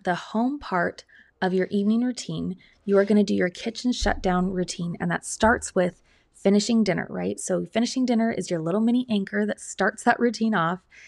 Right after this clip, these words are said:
And by the time you are done with your kitchen shutdown rus-,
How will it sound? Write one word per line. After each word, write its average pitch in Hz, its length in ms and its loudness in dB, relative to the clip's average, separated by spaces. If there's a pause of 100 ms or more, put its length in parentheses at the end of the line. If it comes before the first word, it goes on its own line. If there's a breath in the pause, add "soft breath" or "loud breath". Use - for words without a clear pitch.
(380 loud breath)
And 196 180 2
by 175 140 4
the 185 80 -4
time 214 260 0
you 226 80 2
are 190 80 2
done 202 160 0
with 220 140 -2
your 190 80 -4
kitchen 208 320 -6
shutdown 208 360 -4
rus-, 175 300 -6